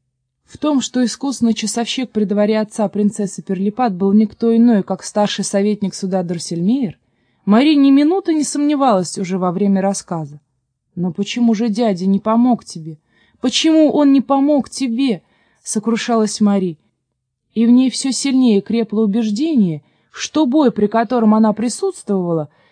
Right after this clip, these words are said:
шел за Щелкунчиково королевство и корону. Ведь все куклы подчинялись ему. Ведь совершенно ясно, что сбылось предсказание придворного звездочета, и молодой дроссельмейер стал королем в кукольном царстве.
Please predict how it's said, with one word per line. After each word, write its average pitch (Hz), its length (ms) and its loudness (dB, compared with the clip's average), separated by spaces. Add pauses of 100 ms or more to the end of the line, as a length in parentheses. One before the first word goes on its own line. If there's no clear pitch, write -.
(160)
шел 269 380 0
за 226 140 0
Щелкунчиково 240 800 -2
королевство 226 680 -2
и 196 100 2
корону. 196 520 -4 (720)
Ведь 196 160 -4
все - 260 -4
куклы 220 420 -6
подчинялись 202 800 -4
ему. 180 280 -4 (320)
Ведь 220 120 -4
совершенно 285 540 -2
ясно, 254 500 0
что 240 220 -2
сбылось 247 420 0
предсказание 220 680 0
придворного 208 640 0
звездочета, 202 800 -4 (320)
и 226 60 4
молодой 254 420 4
дроссельмейер 247 720 0
стал 233 260 -2
королем 240 520 0 (180)
в - 120 -20
кукольном 233 520 0
царстве. 208 640 -6